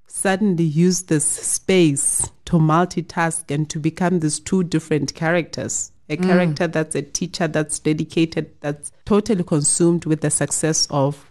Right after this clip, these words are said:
Speaker 1: the delivery of the programs, but also a character that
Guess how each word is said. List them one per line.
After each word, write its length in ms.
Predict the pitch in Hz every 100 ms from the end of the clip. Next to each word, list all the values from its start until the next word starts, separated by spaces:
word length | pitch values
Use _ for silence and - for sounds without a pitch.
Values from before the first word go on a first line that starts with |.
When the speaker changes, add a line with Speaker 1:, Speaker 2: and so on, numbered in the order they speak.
| _
Speaker 1:
the 120 | 160 151
delivery 600 | 160 151 165 165 151 139
of 180 | 143 -
the 80 |
programs, 720 | 131 156 151 147 131 165 - - -
but 180 | 180 196
also 460 | 214 226 - 185
a 100 | 185
character 520 | 180 202 196 196 196 175
that 440 | 160 165 -